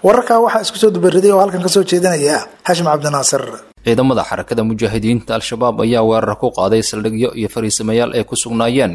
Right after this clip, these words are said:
Speaker 2: ciidamo ka tirsan dowladda federaalka iyo kuwa shisheeye. Haddii aynu ka horreyno dhanka gobolka Hiiraan, dagaalo xooggan oo dhowr jeer lagu jabiyey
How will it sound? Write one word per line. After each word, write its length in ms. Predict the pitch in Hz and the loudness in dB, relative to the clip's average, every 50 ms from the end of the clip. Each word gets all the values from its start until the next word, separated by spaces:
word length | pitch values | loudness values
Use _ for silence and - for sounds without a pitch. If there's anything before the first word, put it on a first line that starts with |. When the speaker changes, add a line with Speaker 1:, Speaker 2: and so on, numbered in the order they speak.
| - | -6
Speaker 2:
ciidamo 280 | - 92 95 95 95 - - | -10 -8 -6 -6 -6 -4 -4
ka 80 | 123 | -4
tirsan 320 | - 117 107 - 117 107 107 | -4 -4 -4 -4 -4 -2 0
dowladda 360 | 110 107 117 120 113 117 113 - | 0 2 2 0 0 -2 -4 -4
federaalka 540 | - 120 120 117 120 123 123 - - 113 113 | -2 -2 -2 0 0 0 -2 -2 -2 -2 -2
iyo 140 | 113 110 110 | -2 -2 -4
kuwa 200 | - 127 120 113 | -2 -2 -2 -2
shisheeye. 760 | - - 95 - - 98 95 104 117 117 101 - - - - _ - | -2 -4 -8 -8 -6 -4 -2 2 2 2 2 0 -4 -14 -16 _ -4
Haddii 280 | 131 131 135 151 156 143 | -4 -2 0 2 4 4
aynu 220 | 135 139 139 135 131 | 4 2 2 0 0
ka 60 | - 151 147 | 0 0 0
horreyno 280 | 143 147 143 139 143 143 151 | 0 -2 -4 -2 -4 -4 -4
dhanka 240 | 160 147 - - 143 | -4 -4 -4 -4 -2
gobolka 380 | 139 151 147 151 139 - - | 0 0 0 0 0 0 -2
Hiiraan, 480 | 123 135 139 143 151 147 113 92 87 - _ - | -2 0 2 2 2 2 -2 -4 -8 -18 _ -8
dagaalo 320 | 101 101 101 104 127 139 | -4 -2 0 2 0 0
xooggan 440 | - - 127 120 117 120 131 123 127 127 | 0 0 -2 -2 0 0 -2 -2 -2 -4
oo 80 | 123 | -4
dhowr 240 | 135 139 139 131 120 | 0 0 0 0 0
jeer 160 | 117 127 120 | 0 -2 0
lagu 220 | 117 120 117 131 131 | 0 0 -2 -2 0
jabiyey 320 | 127 131 117 120 120 120 | 0 0 2 2 2 2